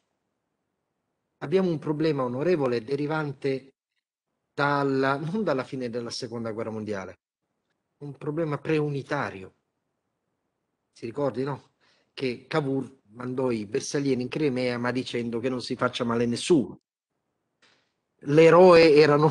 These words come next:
<laughs> le regole di ingaggio erano già un problema allora. E spesso la politica sceglie la strada in Italia del multilateralismo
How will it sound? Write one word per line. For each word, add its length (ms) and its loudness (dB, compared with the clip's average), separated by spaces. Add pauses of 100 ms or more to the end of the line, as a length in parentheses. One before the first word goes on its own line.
<laughs> 40 -16
le 140 8
regole 380 6
di 60 0
ingaggio 380 2
erano 380 0
già 160 0
un 100 -4
problema 540 0 (520)
allora. 500 -6 (1120)
E 340 2
spesso 960 -2 (380)
la 420 -2
politica 600 0
sceglie 600 0
la 140 -4
strada 800 -2
in 120 -6
Italia 580 -4 (680)
del 200 -6
multilateralismo 1400 0